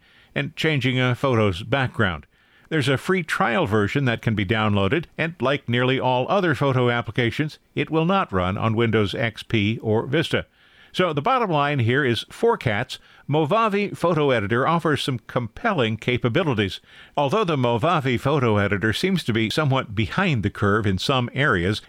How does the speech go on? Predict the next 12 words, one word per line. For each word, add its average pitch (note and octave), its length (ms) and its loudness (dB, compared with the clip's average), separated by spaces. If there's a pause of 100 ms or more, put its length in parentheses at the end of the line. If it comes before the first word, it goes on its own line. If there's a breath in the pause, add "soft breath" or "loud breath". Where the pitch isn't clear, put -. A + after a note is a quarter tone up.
and C#3+ 200 -4
it D3+ 200 -10
doesn't F#3 440 -2
have D3+ 300 -2
some A2 260 0
useful D#3+ 380 0
features B2+ 400 -2
found B2+ 380 0
in G#2+ 280 0
Adobe, A#2+ 560 0 (100)
Exposure, A#2+ 640 0
and F#2 220 -4